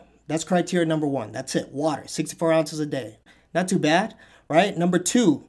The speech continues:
start your first meal five hours after you wake up,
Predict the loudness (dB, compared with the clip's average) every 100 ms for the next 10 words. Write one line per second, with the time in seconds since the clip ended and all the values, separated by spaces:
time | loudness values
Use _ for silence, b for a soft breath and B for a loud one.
0 | b b -10 -2 2 2 2 -2 -2 -2
1 | -2 -2 0 2 0 0 0 2 4 4
2 | 4 2 0 -4 -4 -4 -2 0 -2 -4
3 | -6 -8 -12